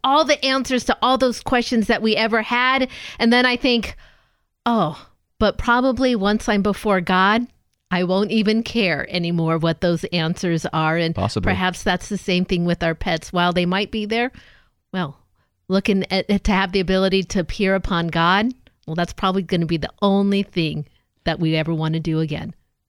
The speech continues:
Speaker 2: Yeah, and I, you know, I, I, I know one of my, you know, for example, my, my brother Derek, I,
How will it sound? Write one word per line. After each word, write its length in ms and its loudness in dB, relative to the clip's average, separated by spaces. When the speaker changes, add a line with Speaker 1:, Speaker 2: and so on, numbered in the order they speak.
Speaker 2:
Yeah, 240 2
and 80 2
I, 340 2
you 80 2
know, 260 2
I, 300 0
I, 260 0
I 140 0
know 200 2
one 180 2
of 80 0
my, 600 0
you 100 0
know, 120 4
for 120 -2
example, 600 0
my, 320 0
my 160 2
brother 280 2
Derek, 540 0
I, 160 2